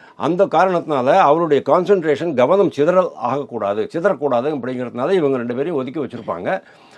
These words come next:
அந்த துறைகள்லாம் already ஏற்கனவே அலாட் ஆயிடுச்சு அப்படிங்கிறதுனால இவங்க ரெண்டு பேருக்கும் அவ்வளவுதான். அதாவது இவருடைய சகாப்தம் முடிஞ்சு போச்சு, இவருடைய சகாப்தம் முடிஞ்சு போச்சு, அந்த,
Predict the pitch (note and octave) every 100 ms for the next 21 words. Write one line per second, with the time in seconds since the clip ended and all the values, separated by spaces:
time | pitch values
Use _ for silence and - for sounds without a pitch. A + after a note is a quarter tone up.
0 | - - - D#3 F3 F#3+ A#3 G#3 G#3 G3+
1 | E3+ F3 C#3+ D3+ E3+ C#3+ E3+ D#3 C#3 A#2+
2 | C3+ C#3 B2 A#2+ A2 A#2+ F3+ D#3+ C#3+ C#3+
3 | C#3+ G#3+ A#3+ A#3 A#3 G3+ F#3 E3+ C3+ -
4 | G#2+ C#3 F#3 F3 D#3+ E3+ D3+ D#3+ F#3 F#3
5 | G#3 F3 F3+ F3 E3+ G3+ F3+ C3+ B2 B2+
6 | D3+ D3 E3 B2 D3+ C3+ A2 - G#2 A#2